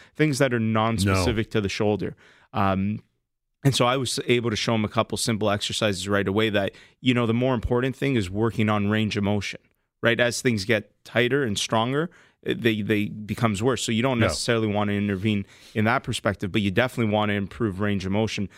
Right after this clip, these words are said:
Speaker 1: So there's some good, simple exercises that we got him to do. Again, and all of this is equated into him feeling significantly better in a very short period of time.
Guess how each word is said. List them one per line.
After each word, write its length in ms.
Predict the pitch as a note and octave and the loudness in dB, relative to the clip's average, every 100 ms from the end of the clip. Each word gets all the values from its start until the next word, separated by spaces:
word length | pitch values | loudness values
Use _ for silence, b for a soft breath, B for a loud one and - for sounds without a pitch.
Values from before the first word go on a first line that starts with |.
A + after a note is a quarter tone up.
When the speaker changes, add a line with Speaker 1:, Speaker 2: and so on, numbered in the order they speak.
| B | B
Speaker 1:
So 160 | - C3 | -4 0
there's 180 | A#2 - | 0 0
some 160 | A#2 | -2
good, 220 | G2 B2 - | 0 0 0
simple 320 | A#2 G#2 G#2 | -2 0 0
exercises 560 | A2 - - G#2 F#2+ | 0 -2 -2 -2 -2
that 160 | F#2+ F#2+ | -2 -2
we 100 | G2+ | 0
got 220 | G2+ G2 | 0 0
him 180 | G2+ G#2 | 0 0
to 80 | G2 | -2
do. 320 | F2 A2+ C3 - B | -2 -2 -2 -6 B
Again, 300 | - C3 C#3+ | 0 2 2
and 100 | A2 | 2
all 160 | A2 A#2 | 2 0
of 80 | G#2+ | 0
this 220 | A2+ - | 0 0
is 120 | G2+ | -2
equated 460 | G2 - A2+ A2 G#2 | -2 0 0 2 0
into 240 | G#2 - | -2 -2
him 160 | G#2+ G#2+ | 0 0
feeling 340 | - A2 G#2+ | 0 0 0
significantly 800 | G2+ A2+ G2 A2 - A2+ G#2+ A2 | -2 -4 -2 -2 -2 -4 -2 0
better 320 | G2 G#2 C#3 - B | 0 0 -2 -6 B
in 100 | A2+ | 0
a 40 | A2 | 2
very 200 | G#2 G#2 | 2 0
short 260 | - G#2+ | 0 -2
period 260 | - G2+ F2+ | -2 -4 -4
of 60 | - | -6
time. 220 | G2 | -6